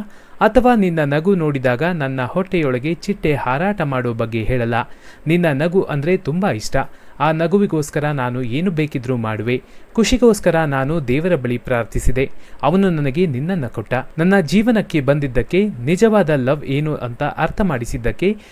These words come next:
ನನ್ನ ಜೀವನವನ್ನ ಸುಂದರ ಮಾಡಿದ್ದಕ್ಕೆ thank you. ನಿನ್ನ ನಗು, ಶಾಂತಿ, ಖುಷಿಗೋಸ್ಕರ ನಾನು ಪ್ರಾಮಿಸ್ ಮಾಡುವೆ. ನಿನ್ನ ಜೀವನದುದ್ದಕ್ಕೂ ಇರುವೆ ಎಂದು ಮಾತು ಕೊಡ್ತೀನಿ. ಇಬ್ಬರು ಒಟ್ಟಿಗೆ ಜೀವನ ಕಳೆಯೋಣ.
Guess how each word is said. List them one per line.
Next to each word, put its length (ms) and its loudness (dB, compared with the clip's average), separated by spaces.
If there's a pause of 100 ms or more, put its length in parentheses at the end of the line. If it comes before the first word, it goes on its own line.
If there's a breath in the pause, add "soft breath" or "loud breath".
(140 loud breath)
ನನ್ನ 240 6
ಜೀವನವನ್ನ 640 2
ಸುಂದರ 420 2
ಮಾಡಿದ್ದಕ್ಕೆ 680 -2
thank 280 0
you. 120 0 (360 loud breath)
ನಿನ್ನ 320 2
ನಗು, 340 2
ಶಾಂತಿ, 640 0
ಖುಷಿಗೋಸ್ಕರ 680 2
ನಾನು 280 -2
ಪ್ರಾಮಿಸ್ 440 2
ಮಾಡುವೆ. 360 0 (420 soft breath)
ನಿನ್ನ 260 4
ಜೀವನದುದ್ದಕ್ಕೂ 880 0
ಇರುವೆ 320 2
ಎಂದು 320 -2
ಮಾತು 280 -2
ಕೊಡ್ತೀನಿ. 500 0 (320 loud breath)
ಇಬ್ಬರು 360 6
ಒಟ್ಟಿಗೆ 440 0
ಜೀವನ 380 0
ಕಳೆಯೋಣ. 420 0